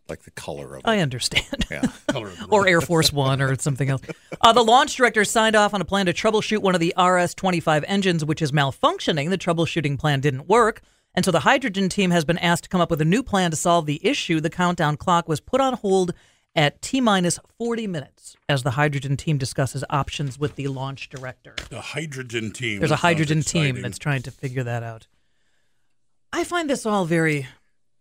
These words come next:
Speaker 2: coincidental to what I was doing yesterday.
Speaker 3: Were you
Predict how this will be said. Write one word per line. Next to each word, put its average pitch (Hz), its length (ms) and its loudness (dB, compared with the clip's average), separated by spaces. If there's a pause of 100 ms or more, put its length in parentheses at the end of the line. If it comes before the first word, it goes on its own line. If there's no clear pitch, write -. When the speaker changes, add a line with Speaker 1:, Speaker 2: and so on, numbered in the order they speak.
(120)
Speaker 2:
coincidental 311 760 -2
to 202 180 -4
what 180 180 0
I 175 100 2
was 175 180 -4
doing 180 280 -4
yesterday. 156 640 -4 (540)
Speaker 3:
Were 120 80 -14
you 110 300 -8